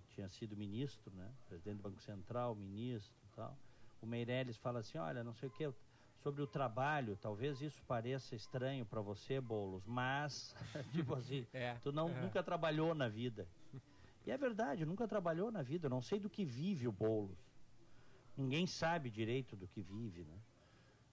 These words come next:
Speaker 1: Mas ele é um ativista, um cara que nunca trabalhou na vida, nunca. Então é difícil, né? É complicado. Eu tenho que melhorar o nível do, do, dos candidatos aí, se quiserem ter chance.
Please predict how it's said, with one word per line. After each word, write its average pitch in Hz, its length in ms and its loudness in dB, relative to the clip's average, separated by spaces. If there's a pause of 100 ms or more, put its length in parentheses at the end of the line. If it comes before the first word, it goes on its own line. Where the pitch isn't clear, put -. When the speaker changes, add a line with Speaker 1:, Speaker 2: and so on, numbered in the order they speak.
Speaker 1:
Mas 101 460 -2
ele 123 180 0
é 151 40 2
um 165 100 2
ativista, 185 760 -2
um 92 60 -8
cara 127 240 0
que - 100 -4
nunca 180 220 0
trabalhou 160 580 2
na 151 140 0
vida, 123 380 -4 (100)
nunca. 113 420 -8 (640)
Então 196 400 0
é 185 240 -4
difícil, 285 560 -4
né? 185 240 -2 (380)
É - 80 -14
complicado. 196 680 -4
Eu 156 380 -4 (500)
tenho 147 120 -8
que - 100 -6
melhorar 185 600 4
o 120 100 2
nível 120 400 0
do, 98 280 -2
do, 101 260 -8
dos 101 300 -6
candidatos 110 760 0
aí, 113 360 -2
se - 120 -14
quiserem 151 340 -2
ter 156 180 -6
chance. 143 380 -8